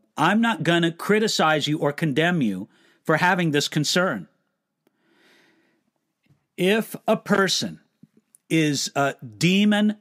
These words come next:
possessed or demon harassed to, to, to a frightening degree, it's good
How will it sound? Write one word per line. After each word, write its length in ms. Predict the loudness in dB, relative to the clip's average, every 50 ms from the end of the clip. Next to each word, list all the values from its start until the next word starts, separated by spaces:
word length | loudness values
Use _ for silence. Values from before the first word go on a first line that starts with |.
| _ -4
possessed 720 | -2 0 2 2 2 2 2 0 -2 -4 -6 -6 -8 -12 -18 _ _ _ _ _ _ _ _
or 160 | 0 2 2 2
demon 680 | 0 0 0 0 2 2 2 2 0 0 -2 -2 -4 -8 _ _
harassed 840 | -2 -2 0 2 2 2 4 2 2 2 0 -2 -2 -4 -4 -8 -14 _ _ _ _ _ _
to, 100 | -8 -8
to, 300 | -6 -4 -2 0 0 0
to 320 | -2 -2 -2 0 0 0 0
a 180 | 0 0 0 0
frightening 680 | -4 -8 -4 0 2 2 2 2 0 0 0 2 2
degree, 520 | 0 0 2 2 2 2 2 0 -2 -4 -8 _ _ _ _ _ _ _ _ _ _ _ _ _ _ _ _ _ _ _ _ _ _ _ _ _ _ _ _ _ _
it's 140 | -6 -6 -4
good 420 | -2 0 2 2 2 0 -4 -8